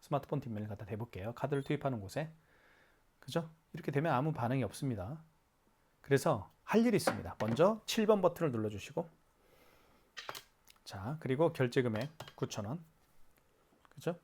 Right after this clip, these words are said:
그리고 입력. 그리고 이때 되는 겁니다. 대볼게요. 그러면 결제가 되겠죠. "승인되었습니다."라고 떴습니다. 구천 원. 그리고 승인 번호가 떴죠. 여덟 자리. 결제가 된 거예요.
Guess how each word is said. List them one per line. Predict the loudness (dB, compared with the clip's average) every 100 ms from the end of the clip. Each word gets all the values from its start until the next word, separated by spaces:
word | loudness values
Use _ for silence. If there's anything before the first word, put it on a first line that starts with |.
| _ _ -12
그리고 | -8 0 0 0 2
입력. | 4 4 2 -4 -20 _ _ _ _ _ -20 _ _
그리고 | -6 -2 0
이때 | 0 4 4
되는 | 6 -2
겁니다. | -4 -8 -8
대볼게요. | -8 -8 -6 -6 -6 -14 _ _ _ _ _ _ _ _ _ _ _
그러면 | -6 -2 -2 -4 _ _ _ _ _ _ _ _ -20 _
결제가 | -10 -10 -10
되겠죠. | -10 -10 -12 -12 -12 -12 -20 _
"승인되었습니다."라고 | -4 -2 0 0 0 -2 -6 -6 -8 -6
떴습니다. | -6 -6 -8 -12 -14 -20 _ _ _ _ _ _ -6
구천 | -2 0 -2
원. | -4 -10 _ _ _
그리고 | -8 -4
승인 | -2 0 0
번호가 | 0 0
떴죠. | -2 -4 -2 -2
여덟 | -4 -6
자리. | -6 -6 -10 _ _ _ _ _ _ _ _ _ _ -20 -20 _ _ -18 -16 -14 -14 -12 -10 -10 -12 -6 -2
결제가 | 0 2 2
된 | 2
거예요. | -2 -4